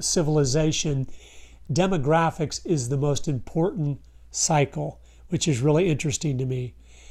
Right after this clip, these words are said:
Let's take Japan for an example. They have not been having children for a long, long time. They've already reached their peak back in the eighties.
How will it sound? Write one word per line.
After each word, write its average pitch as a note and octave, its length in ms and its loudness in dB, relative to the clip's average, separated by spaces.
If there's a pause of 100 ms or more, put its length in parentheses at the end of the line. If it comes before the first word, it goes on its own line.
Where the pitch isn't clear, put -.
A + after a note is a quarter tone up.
(500)
Let's G3+ 160 0
take A#3 380 2
Japan D3+ 560 0
for C#3+ 340 -4
an D3+ 160 -4
example. C3+ 540 -4
They F#3+ 200 4
have D#3 160 -2
not D#3+ 220 0
been D3 140 -4
having C3+ 280 -4
children C3 540 -2 (260)
for D3+ 240 -6
a C#3 80 -4
long, C3 360 -2
long B2 260 -4
time. A#2 400 -10 (640)
They've D#3+ 160 6
already F3 260 10
reached D#3 380 2
their D#3+ 180 4
peak D#3+ 500 -2
back E3 260 0
in D#3+ 100 0
the G3 180 -4
eighties. D3+ 500 0